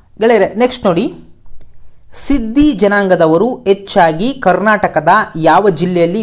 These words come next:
ವಾಸಿಸುತ್ತಾರೆ? ಆಪ್ಷನ್ಸ್ ನೋಡಿ, ದಾವಣಗೆರೆ, ಉತ್ತರ ಕನ್ನಡ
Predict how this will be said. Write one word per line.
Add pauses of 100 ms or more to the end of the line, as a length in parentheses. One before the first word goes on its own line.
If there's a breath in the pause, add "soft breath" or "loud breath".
ವಾಸಿಸುತ್ತಾರೆ? (1900)
ಆಪ್ಷನ್ಸ್ (120)
ನೋಡಿ, (220)
ದಾವಣಗೆರೆ, (260)
ಉತ್ತರ (120)
ಕನ್ನಡ